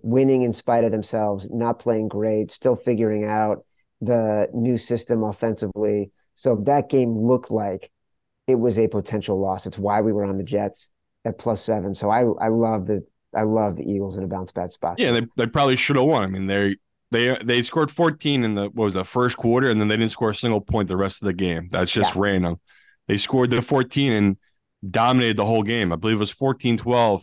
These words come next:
Speaker 2: and then they had another turnover. So if Hurts didn't turn the ball over three times and have a complete meltdown, no doubt the Eagles would have won that game. This number is probably, what, minus three? So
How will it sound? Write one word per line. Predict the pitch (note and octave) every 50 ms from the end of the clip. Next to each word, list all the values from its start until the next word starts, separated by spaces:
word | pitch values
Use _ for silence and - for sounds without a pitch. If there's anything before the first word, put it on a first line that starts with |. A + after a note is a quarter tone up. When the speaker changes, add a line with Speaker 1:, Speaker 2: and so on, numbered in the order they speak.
| - _
Speaker 2:
and | - G2 G#2+
then | G#2+ G#2+ G#2+
they | G#2+ G#2+
had | A#2 G#2+
another | G#2 G2+ G2+ G2+ G#2 G2+ G2 F#2+
turnover. | - - G#2+ G#2+ G2+ F2 E2+ E2+
So | F2+ - F#2+ F#2
if | F2+
Hurts | - C#3 C#3+ D3 D3+ D3 -
didn't | - C#3+ B2+ A#2+
turn | - B2+ B2+ A#2+
the | A#2+ A2
ball | G2 G#2+ A2 A#2
over | A#2 G#2 F#2 F#2+ F2+ E2+
three | - - G2 G#2 A#2 A2+
times | G2+ - A2+ A2 A2+ G#2+ G#2 G2+ F#2+ F2+
and | F2+ F2+ F2+ E2+ - _ _ _ _ _ _ _
have | A#2+ A2+
a | A2+ G#2+
complete | A2 G#2+ - B2 A#2
meltdown, | G#2 G#2 A#2 B2+ C3 B2+ A2 G2+ G#2 G2+ G2 G2 G2 - _ _ _ _ _ _ _ _
no | C3 C#3+ E3
doubt | D#3+ E3+ F3 D#3 A#2+ F#2
the | E2+ F2+
Eagles | F2 G2 F#2+ F2+
would | F#2+ F#2
have | F2
won | F#2 F#2
that | F#2+ F#2 F2
game. | F2 F#2 F#2 F#2 F#2 F#2+
This | G2+ F#2+ -
number | A#2 A2+ A2
is | A2 -
probably, | - A2+ G#2+ G#2+ G#2+
what, | G#2 A2 A2+ G#2 - -
minus | E2 F2+ F#2 G2 G2 G2 F#2+ - -
three? | - F#2 F#2 G#2 A2+ B2+ C3
So | B2+ - - F#2+ F#2 F2+ F2 F2 -